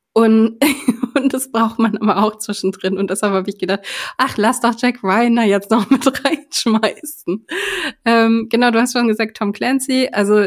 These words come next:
die Rolle ist ja altbekannt, ne? Also ich glaube, jeder hat die schon mal gespielt. Alec Baldwin, Ben Affleck, Chris Pine,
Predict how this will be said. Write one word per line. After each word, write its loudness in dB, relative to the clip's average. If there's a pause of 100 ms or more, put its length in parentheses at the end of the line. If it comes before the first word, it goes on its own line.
die -2
Rolle 0
ist -6
ja 0
altbekannt, -4
ne? -4
Also -4
ich -2
glaube, -2
jeder 0
hat -4
die -8
schon -6
mal -2
gespielt. -6
Alec -4
Baldwin, -2
Ben -2
Affleck, -6
Chris -12
Pine, -2